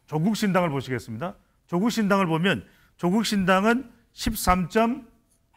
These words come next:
팔 퍼센트가 나오죠. 자, 앞서 이준석 신당보다는 조금 적은 이유는 뭐냐?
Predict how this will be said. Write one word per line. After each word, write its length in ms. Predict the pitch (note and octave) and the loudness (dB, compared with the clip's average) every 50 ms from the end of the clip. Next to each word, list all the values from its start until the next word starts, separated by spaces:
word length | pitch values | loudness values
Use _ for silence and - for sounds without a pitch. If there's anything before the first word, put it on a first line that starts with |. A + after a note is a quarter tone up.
| C4+ C4 | -6 -4
팔 100 | B3+ A#3 | -2 0
퍼센트가 340 | G#3+ B3+ G#3 A#3+ G3 G3 F#3+ | 2 2 2 2 2 2 0
나오죠. 300 | D#3+ D3 C3 A#2+ A#2 A2 | 0 0 -2 -2 -4 -6
자, 320 | - F#3+ F3+ C3+ - - _ - - _ _ _ | -2 0 0 -2 -2 -8 _ -20 -20 _ _ _
앞서 280 | - F3 F3 - C4 B3 | -2 -2 0 2 0 0
이준석 420 | F3+ D3+ D#3 F3+ A#3+ B3 A#3+ A#3+ | 0 0 0 2 2 2 2 0
신당보다는 500 | G3 A#3 G#3 G#3+ A3+ G#3 G#3+ G#3 G#3+ G#3 - | 0 -2 -2 0 0 0 0 0 0 -2 -2
조금 240 | G3 G3 G#3+ G3+ D#3 | -4 -4 -4 -4 -2
적은 320 | - D3+ D#3+ G3 B3+ B3 | -2 0 2 4 4 4
이유는 200 | A3+ G#3+ G3 F3+ | 4 2 2 0
뭐냐? 360 | D3 B2 A#2+ A#2+ G#2+ F#2 E2+ | 0 -2 -2 -2 -4 -4 -6